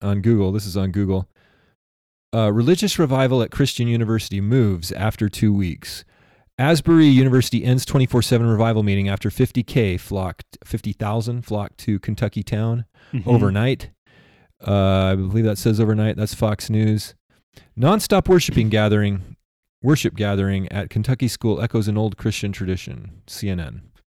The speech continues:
Speaker 2: Yeah, and it's spread to some other, uh, universities, Christian universities. Um, I've seen a few video clips, and it looks, I, I mean, I don't know, right? It's, I don't, I don't wanna dis-, dis-,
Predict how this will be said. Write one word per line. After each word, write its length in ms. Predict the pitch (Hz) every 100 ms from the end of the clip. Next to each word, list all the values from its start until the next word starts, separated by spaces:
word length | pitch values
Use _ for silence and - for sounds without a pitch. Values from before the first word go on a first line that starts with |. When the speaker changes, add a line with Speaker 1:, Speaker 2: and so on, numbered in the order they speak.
| _ _ _ _ _ _ -
Speaker 2:
Yeah, 260 | 185 160 127
and 260 | 156 156
it's 180 | 160 147
spread 280 | - 175 147
to 100 | 135
some 200 | - 135
other, 360 | 127 135 127 123
uh, 260 | 123 120 107 113 _ -
universities, 840 | 135 123 120 120 - 117 110 101
Christian 400 | - 165 - 139
universities. 1080 | 131 123 120 117 - 120 117 113 107 - - - -
Um, 480 | 135 117 110 104 - _ _ _ _ _ _ _ _ -
I've 140 | 170
seen 200 | - 196
a 20 |
few 180 | 160 156
video 300 | 131 135 160 170
clips, 460 | - 143 - -
and 100 | 139
it 100 | 135
looks, 640 | 139 147 208 - - - - _ _ 220 233 _ _ 170
I, 80 |
I 40 | 175 175
mean, 140 | 185
I 160 | 156 262
don't 220 | 165 143
know, 400 | 123 117 170 175
right? 320 | 131 165 190 -
It's, 300 | 139 - - - _ -
I 60 |
don't, 160 | 175 -
I 100 | 139
don't 120 | 180
wanna 240 | 165 147 127
dis-, 260 | 123 127 - -
dis-, 360 | 123 - -